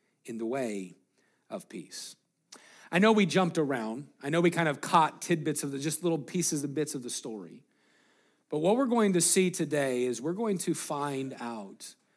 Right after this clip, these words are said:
that in their seasons of darkness, God allowed them to make some choices that brought hope. And in your season of darkness, there's a few simple choices that we can make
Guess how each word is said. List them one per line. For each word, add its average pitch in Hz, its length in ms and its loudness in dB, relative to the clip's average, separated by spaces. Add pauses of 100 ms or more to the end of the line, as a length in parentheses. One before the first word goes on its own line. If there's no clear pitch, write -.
(720)
that 151 360 0
in 151 240 -2
their 180 240 4
seasons 180 480 0
of 147 80 -4
darkness, 135 640 -4
God 156 260 2
allowed 175 380 0
them 165 240 -2
to 175 40 -2
make 165 220 -4
some 160 180 -6
choices 120 680 -8
that 107 180 -10
brought 120 240 -2
hope. 147 320 -6 (800)
And 131 120 -8
in 131 80 -4
your 160 160 2
season 175 340 0
of 165 80 -4
darkness, 151 460 -2
there's 135 180 -4
a 156 60 -8
few 180 260 -4
simple 180 320 -4
choices 151 460 -4
that 135 80 -6
we 156 180 -2
can 151 180 -10
make 101 340 -16